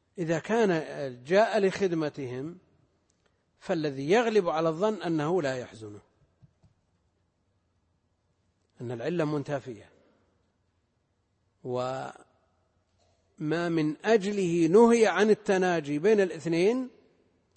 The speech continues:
مرتفع. خادم يخدم اثنين وي-، ويتحدثان بلغتهما وهو لا يفهم هذه اللغة، نقول إنهم،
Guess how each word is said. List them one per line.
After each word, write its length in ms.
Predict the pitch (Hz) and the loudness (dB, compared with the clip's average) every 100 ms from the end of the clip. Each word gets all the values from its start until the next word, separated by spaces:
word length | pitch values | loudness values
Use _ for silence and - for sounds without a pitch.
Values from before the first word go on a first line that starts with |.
| _ _ _ _ _ - | _ _ _ _ _ -6
مرتفع. 480 | 151 147 175 151 113 _ _ _ _ _ _ _ _ _ _ _ | -4 -2 -4 -6 -14 _ _ _ _ _ _ _ _ _ _ _
خادم 540 | - 196 196 170 156 | 0 4 4 4 2
يخدم 360 | 175 175 160 151 | 0 0 -2 -4
اثنين 500 | 143 147 151 135 123 - _ _ _ _ _ _ _ _ _ _ _ _ _ _ _ _ _ _ _ _ _ _ _ | -4 -4 -6 -6 -10 -20 _ _ _ _ _ _ _ _ _ _ _ _ _ _ _ _ _ _ _ _ _ _ _
وي-، 260 | 165 170 170 | -2 -2 0
ويتحدثان 1200 | 160 175 170 190 202 214 214 190 202 202 240 202 | 2 2 4 2 2 0 -4 -2 -2 0 2 2
بلغتهما 880 | 180 180 156 160 165 139 139 131 135 _ _ _ _ _ _ _ _ _ | 4 2 0 -4 -4 -6 -6 -8 -14 _ _ _ _ _ _ _ _ _
وهو 200 | 156 156 | -2 2
لا 220 | 170 214 | 4 4
يفهم 320 | 190 160 156 | 2 -2 -2
هذه 240 | 147 135 135 | -2 -2 -4
اللغة، 320 | 123 131 120 | -4 -8 -8
نقول 360 | 120 - 180 151 | -10 -6 -6 -4
إنهم، 460 | 135 127 127 123 | -6 -10 -14 -18